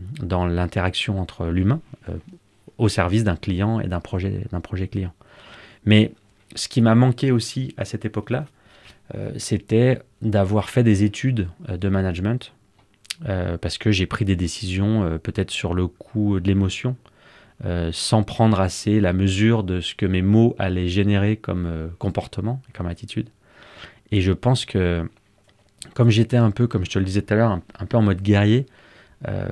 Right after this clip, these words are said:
ben, je pense que des fois, en interne, si ça allait pas assez vite, euh, j'étais peut-être un peu trop cash. Et, euh, et après, t'abîmes une fois, tu abîmes, euh, deux fois, t'abîmes trois fois, euh, la relation que t'as avec quelqu'un,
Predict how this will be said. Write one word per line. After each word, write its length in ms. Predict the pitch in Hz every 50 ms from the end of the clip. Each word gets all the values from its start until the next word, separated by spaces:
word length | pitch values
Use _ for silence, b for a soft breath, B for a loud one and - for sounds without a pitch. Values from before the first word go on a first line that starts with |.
| - - - -
ben, 300 | - 95 90 85 85 82
je 100 | - -
pense 180 | - - - -
que 80 | -
des 120 | 85 90 90
fois, 220 | - - 113 113
en 100 | 107 90
interne, 540 | 90 85 - - 110 110 110 92 80 78 90
si 120 | 85 - 101
ça 140 | - 92
allait 140 | 90 90 90
pas 140 | - - 90
assez 200 | 87 - - 90
vite, 260 | 82 101 110 - - -
euh, 80 | 92 87
j'étais 240 | 87 87 85 - -
peut-être 240 | - - - - -
un 60 | 92
peu 140 | 90 - 98
trop 220 | - - - -
cash. 440 | - - 110 101 98 - - - _ _ b b b b b b b b b b b b b -
Et, 200 | 104 95 90 87
euh, 40 | 85 87 85 85 85 85 - -
et 60 | 95
après, 200 | 85 - - 110
t'abîmes 440 | - 90 87 95 104 110 104 90 87 85 - _ _ _ _ _ _ _ _ _ - -
une 100 | 110 98
fois, 480 | 90 - - - 107 104 104 104 104 101
tu 180 | - - -
abîmes, 380 | 85 82 87 95 95 101 98 92
euh, 300 | 90 85 82 80 80 80
deux 160 | 85 90 92
fois, 360 | 87 - - - 95 92 95
t'abîmes 320 | 92 - 85 85 92 92 90
trois 200 | - - - 104
fois, 280 | - - - 107 98
euh, 880 | 98 98 95 85 80 - _ - - - - - - _ _ - - 87
la 120 | 87 87
relation 380 | 87 95 92 92 - - 107 98
que 40 | -
t'as 120 | - 95
avec 180 | 90 87 80 -
quelqu'un, 360 | - 85 80 - - 113 120